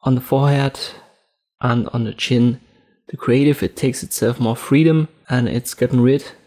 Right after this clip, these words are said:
in the process of these scars, while the subtle, it keeps the scars.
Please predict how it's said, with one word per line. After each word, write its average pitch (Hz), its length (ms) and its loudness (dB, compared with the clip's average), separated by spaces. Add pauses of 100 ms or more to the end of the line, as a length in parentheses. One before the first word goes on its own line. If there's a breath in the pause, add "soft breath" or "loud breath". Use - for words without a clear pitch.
in 131 120 -2
the 127 80 -2
process 123 600 -4
of - 260 -6
these 117 180 -4
scars, 139 580 -2 (120)
while 123 200 -2
the 120 100 0
subtle, 135 600 -2
it 127 180 -6
keeps - 360 -4
the 92 80 -2
scars. 110 600 -10